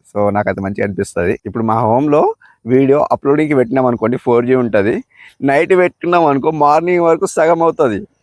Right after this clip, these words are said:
అట్లా అవుతది. So, అప్‌లోడింగ్‌కి అయితే అది ప్రాసెస్ అన్నమాట. So, ఇక్కడైతే టూ మినిట్స్‌లో వీడియో అప్‌లోడ్ అయిపోయింది. చాలా మంచిగా అనిపించింది. So, ఫైవ్ జీ,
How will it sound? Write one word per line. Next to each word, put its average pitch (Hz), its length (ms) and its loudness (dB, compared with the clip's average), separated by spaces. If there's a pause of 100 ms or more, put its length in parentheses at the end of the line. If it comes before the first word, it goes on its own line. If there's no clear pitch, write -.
(340)
అట్లా 127 300 0
అవుతది. 131 360 2 (260)
So, - 180 0 (420)
అప్‌లోడింగ్‌కి 135 460 0
అయితే 135 160 2
అది 120 220 2
ప్రాసెస్ 113 360 -2
అన్నమాట. 104 360 -2 (200)
So, - 200 -10
ఇక్కడైతే 143 480 0
టూ 160 240 -2
మినిట్స్‌లో 233 520 0
వీడియో 196 280 0
అప్‌లోడ్ 180 260 0
అయిపోయింది. 135 340 0 (280)
చాలా 113 200 -6
మంచిగా 127 320 -2
అనిపించింది. 120 520 -6 (580)
So, 98 60 -6 (320)
ఫైవ్ 123 260 2
జీ, 139 140 -2